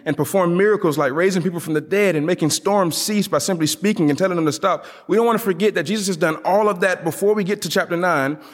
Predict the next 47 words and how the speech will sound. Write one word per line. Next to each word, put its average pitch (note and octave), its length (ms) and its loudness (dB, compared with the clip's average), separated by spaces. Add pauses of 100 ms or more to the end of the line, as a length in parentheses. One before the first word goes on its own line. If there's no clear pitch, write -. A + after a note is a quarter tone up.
(220)
And D#3+ 80 0
we D#3 100 0
also A#3+ 280 2
wanna A#3+ 160 2
remember D3 520 0 (280)
that E3 100 -2
along F3 260 2
the E3+ 60 0
way, F#3 320 0
he D#3 120 -4
gathered F3 280 0
a D#3 60 -6
group F#3 160 -4
of C#3+ 140 -4
twelve G#3 360 2
men F3+ 240 0
who E3 80 4
followed F3 280 0
him D#3 200 -2
everywhere D#3 640 0 (300)
and D#3+ 100 0
essentially G#3+ 340 -2
devoted E3+ 400 0
their F3 120 2
lives E3+ 460 0
to - 80 -8
being E3 200 2
his D#3 160 2
shadow C#3 560 0 (380)
so - 120 0
that D#3+ 120 2
they - 60 2
could D#3+ 120 0
learn E3 260 2
from A2+ 260 -4
him. - 140 -20 (880)
Well, E3 140 0
that G#3+ 80 0
group G#3 140 -2
of G3+ 100 0
twelve E3 720 -2 (560)
has E3 100 0
observed F#3+ 480 0
all F#3+ 180 2
of D3+ 80 0
these B2+ 260 0
things A#2 540 -6